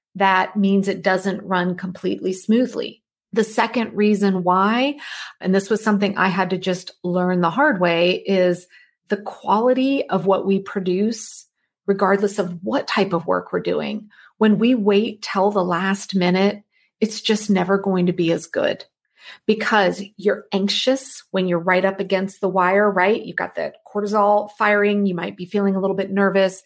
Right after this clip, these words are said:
And when we're operating in that mode, the quality of what we produce just isn't good enough. <laughs>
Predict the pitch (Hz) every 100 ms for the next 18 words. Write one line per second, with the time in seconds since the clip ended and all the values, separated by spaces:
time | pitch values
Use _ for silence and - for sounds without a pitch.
0 | - - - 202 196 190 190 - 190 214
1 | 226 220 233 233 233 185 175 156 180 185
2 | 226 - 196 180 180 196 240 254 277 _
3 | _ _ _ _ 196 196 - 214 202 220
4 | 214 196 190 - 196 196 208 170 175 196
5 | 214 - - - _ 190 - 185 185 175
6 | - - - _ 185 180 180 196 - 175
7 | 185 202 - - - - - -